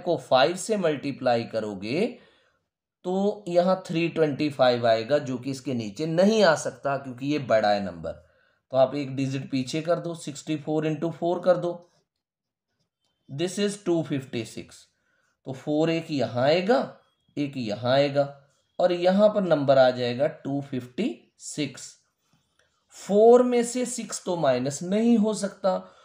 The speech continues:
और फ़ोर ज़ीरो से बोरो भी नहीं कर सकता। यहाँ से बोरो करेगा, यहाँ टू आएगा, यहाँ फ़ोर्टीन बनेगा और सेंट्रल ज़ीरो हमेशा नाइन बन जाता है। Fourteen minus six is eight, nine minus five is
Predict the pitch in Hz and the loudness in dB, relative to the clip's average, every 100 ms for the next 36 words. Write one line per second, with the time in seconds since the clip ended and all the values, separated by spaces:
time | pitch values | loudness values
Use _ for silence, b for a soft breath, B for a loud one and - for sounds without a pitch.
0 | B 202 202 - 220 226 208 165 156 151 | B 2 2 2 4 4 4 -2 -2 -2
1 | 147 127 113 113 123 160 185 180 180 170 | -2 -4 -2 -2 -2 0 0 0 -2 -2
2 | 165 - 160 165 220 233 220 185 139 131 | -4 2 2 4 2 2 0 0 4 4
3 | 131 120 123 123 127 156 139 135 127 - | 4 2 -2 0 0 0 0 -2 -4 -4
4 | 123 117 113 113 117 160 - b b b | -6 0 2 2 0 -2 -2 b b b
5 | b 143 185 226 233 151 135 135 143 135 | b 2 4 4 2 0 0 0 -4 -2
6 | 127 127 131 139 190 B B B 160 160 | -2 0 -2 0 -2 B B B 0 0
7 | - 175 175 165 220 214 160 156 156 156 | 0 0 0 2 2 2 -2 0 0 0
8 | 131 127 - 156 135 113 110 110 101 98 | -2 -4 -2 -2 -2 -2 -2 -4 -6 -8
9 | 92 92 - 80 73 _ _ _ _ _ | -8 -10 -12 -14 -16 _ _ _ _ _
10 | _ - 156 151 190 180 180 180 190 196 | _ 4 4 4 0 0 2 2 0 -2
11 | 196 - 202 170 - 120 139 170 240 - | -8 -4 -4 -4 -6 -6 -2 -2 -4 -12
12 | _ _ _ _ 131 139 139 143 139 131 | _ _ _ _ -2 2 2 2 2 0
13 | 131 - 127 120 113 117 | -2 -2 2 2 0 -6